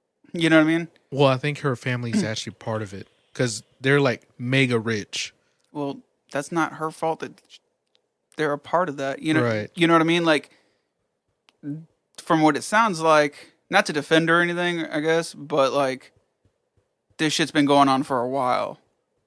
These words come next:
Speaker 2: Right.
Speaker 1: You know, probably before she was born. That's not her fault that her family has these connections, and then she could use this to get, elevate her career or get her career started. You know what I mean? That's not
Speaker 2: Yeah, 'cause she went to Yale, I think.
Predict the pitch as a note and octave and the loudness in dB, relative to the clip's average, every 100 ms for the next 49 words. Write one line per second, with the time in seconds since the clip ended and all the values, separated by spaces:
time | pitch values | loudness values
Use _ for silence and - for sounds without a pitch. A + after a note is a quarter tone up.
0 | C3+ C3 B2 A2 G#2+ D3 C#3+ C3+ D3+ C#3 | -12 -4 -2 -2 0 2 2 4 4 4
1 | D3 C#3+ C3+ - C#3+ C3+ C#3+ B2+ B2 C3 | 4 -2 -4 0 0 0 -4 -4 -8 -2
2 | D3 C#3 B2+ C3+ C#3 D#3 - D#3 C#3+ - | 0 0 0 -4 -4 -4 -4 -2 -2 -4
3 | - D3 C#3+ D3 C#3+ B2 C3+ C3 - _ | -4 -2 -2 0 0 0 -2 -4 -6 _
4 | _ _ _ _ C#3 D3 D3 D3 C#3 - | _ _ _ _ -2 2 2 0 -2 -4
5 | B2 C3+ D3 - F3 F3 D#3 D3+ C#3+ C#3 | -4 -4 -8 -6 -4 -4 -4 -6 -6 -6
6 | - C#3 C3 C3 C3 C#3 C3+ C3+ C3 C#3+ | -8 -6 -4 -6 -6 -8 -8 -8 -8 -8
7 | C#3 C#3+ C3+ D3 C3+ - - C3+ C3+ A#2+ | -6 -4 0 0 0 -2 -6 -4 -2 -2
8 | A2+ _ D3+ C#3 C3+ C3 C#3 C#3+ - - | -4 _ -2 0 0 -4 -4 -6 -6 -4
9 | D3 C#3+ B2+ C3 A#2+ C3 B2+ C#3 C3+ D3+ | 0 0 0 -2 -6 -8 -10 -8 -8 -4
10 | D3 C3 A2+ C#3+ _ _ _ _ - D3+ | -2 -2 -4 -12 _ _ _ _ 0 2
11 | D3+ D3+ D3+ C#3 C#3+ C#3 D#3 D3+ C3+ - | 4 4 2 0 -2 -2 0 2 2 -4
12 | _ _ C#3+ C#3 C#3+ B2+ - E3 B3 C4 | _ _ 0 2 0 -4 -2 2 2 2
13 | E3 B2 A2+ C3+ A3 F3+ C3 - A2 G#2 | 0 2 2 2 4 2 0 -4 -8 -10
14 | - | -18